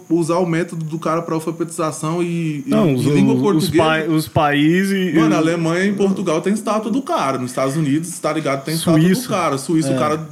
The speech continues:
Speaker 1: ganhou o prêmio no caralho de asa, tá ligado? Tipo assim, e as pessoas não, no Brasil não reconhecem os intelectuais. Hoje, é, o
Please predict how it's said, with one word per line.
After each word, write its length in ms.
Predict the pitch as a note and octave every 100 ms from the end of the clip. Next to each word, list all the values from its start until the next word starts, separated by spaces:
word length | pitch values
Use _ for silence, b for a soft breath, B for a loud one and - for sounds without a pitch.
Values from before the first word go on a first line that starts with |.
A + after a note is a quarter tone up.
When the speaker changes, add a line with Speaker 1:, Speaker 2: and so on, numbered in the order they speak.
| - D3
Speaker 1:
ganhou 240 | D3 E3+
o 60 | F#3+
prêmio 340 | F3 F#3 G#3
no 120 | G#3+
caralho 380 | G#3 A3+ G#3+ A#3
de 120 | A3+
asa, 320 | G3+ G#3+ G3
tá 100 | F3
ligado? 320 | D#3+ D3 E3 F#3+
Tipo 140 | G3
assim, 320 | F#3+ G#3+ G3 B B -
e 80 | D3+
as 100 | E3+
pessoas 380 | G3+ F#3+ F3+ E3+
não, 160 | F3
no 640 | A3 G#3+ - F3 D#3 C#3 D3+
Brasil 420 | D#3+ D3 C#3+ G#3+
não 300 | F#3 F3+ B3
reconhecem 580 | A#3 A3+ A#3 D#3+ F#3 F#3+
os 80 | F#3+
intelectuais. 680 | G3 G3 F#3 F3+ G#3 D#3+ D3+
Hoje, 520 | C#3 G#3+ G#3+ F#3+ C3 -
é, 360 | A#2+ A2+ -
o 140 | A2